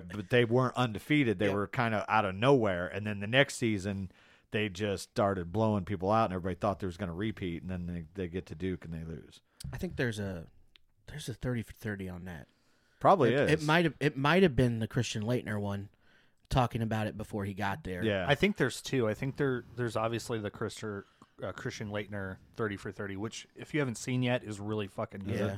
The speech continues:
Speaker 2: it's good.
Speaker 3: Yeah, it's one of the better ones. And, uh, I think
Speaker 1: The
Speaker 3: there
Speaker 1: Shot.
Speaker 3: is, uh,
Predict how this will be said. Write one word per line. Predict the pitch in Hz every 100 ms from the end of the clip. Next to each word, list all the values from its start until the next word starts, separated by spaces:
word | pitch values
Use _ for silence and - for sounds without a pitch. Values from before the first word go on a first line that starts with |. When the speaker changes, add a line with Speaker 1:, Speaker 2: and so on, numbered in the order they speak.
| 104
Speaker 2:
it's | 107 -
good. | 101 98
Speaker 3:
Yeah, | 143 127
it's | -
one | 135
of |
the | 107
better | 107 113
ones. | 113 113 117 - -
And, | 107 104
uh, | 101
I | 123
think | 180 185
Speaker 1:
The | 151
Speaker 3:
there | 135
Speaker 1:
Shot. | 123
Speaker 3:
is, | - - - - -
uh, | 113 107